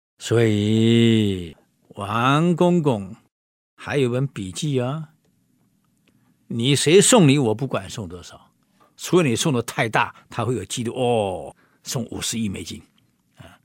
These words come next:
其他送五千万一千万的他不管啊，可没有送的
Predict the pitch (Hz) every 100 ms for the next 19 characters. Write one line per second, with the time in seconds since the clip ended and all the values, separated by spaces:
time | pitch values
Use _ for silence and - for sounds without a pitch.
0 | _ _ _ - - 113 110 127 104 -
1 | 131 123 123 - 131 110 101 98 117 101
2 | 90 - 82 - _ _ _ - _ -
3 | 92 98 95 147 285 208 123 - 320 285
4 | 143 107